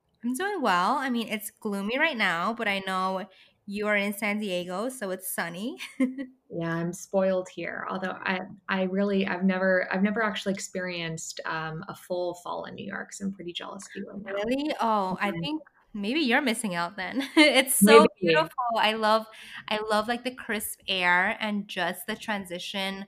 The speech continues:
Speaker 1: like, of,
Speaker 2: Ugh.
Speaker 1: of wearing, like, sweaters and boots. It's
Speaker 2: Yeah.
Speaker 1: just, yeah.
Speaker 2: There's none of that here, <laughs> but
Speaker 1: Yeah.
Speaker 2: it's nice.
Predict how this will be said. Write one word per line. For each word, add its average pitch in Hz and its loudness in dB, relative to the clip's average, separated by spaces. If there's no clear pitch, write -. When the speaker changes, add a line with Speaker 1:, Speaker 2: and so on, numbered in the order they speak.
Speaker 1:
like, 202 8
of, 196 6
Speaker 2:
Ugh. 196 -2
Speaker 1:
of 196 -6
wearing, 190 -2
like, 190 -10
sweaters 294 -2
and 208 -4
boots. 226 -6
It's 185 -2
Speaker 2:
Yeah. 156 2
Speaker 1:
just, 147 -6
yeah. 196 0
Speaker 2:
There's 196 6
none 190 4
of 175 0
that 160 2
here, - -6
<laughs> - -10
but 226 6
Speaker 1:
Yeah. 320 12
Speaker 2:
it's 277 10
nice. 190 4